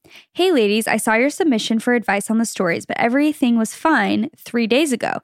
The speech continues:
Now I have a problem and hope this reaches you. I just moved to San Diego with my husband. We're from Florida. He's in the military, and I just found out this morning that he will likely be leaving next week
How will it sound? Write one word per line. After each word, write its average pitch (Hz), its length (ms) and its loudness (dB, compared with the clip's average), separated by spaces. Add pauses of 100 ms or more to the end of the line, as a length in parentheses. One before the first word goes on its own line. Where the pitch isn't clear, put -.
(280)
Now 311 180 4
I 277 60 4
have 214 160 0
a 196 40 -2
problem 247 480 2
and 220 180 2
hope 208 200 2
this - 220 -4
reaches 247 360 -2
you. - 160 -6 (400)
I 233 120 2
just 262 300 0
moved 269 240 2
to 311 100 -6
San 226 240 2
Diego 202 340 2
with 196 180 -2
my 240 80 2
husband. 190 460 -2
We're 190 100 0
from 233 220 -2
Florida. - 480 -4 (280)
He's 262 200 0
in 311 80 2
the 370 80 2
military, 208 560 2
and 220 100 -4
I 208 60 0
just 202 240 -4
found 294 160 2
out 202 140 0
this - 180 -6
morning 214 400 0
that - 80 -4
he 208 140 -4
will 214 160 0
likely 208 340 0
be 262 160 0
leaving 196 400 -2
next 190 340 -4
week - 280 -2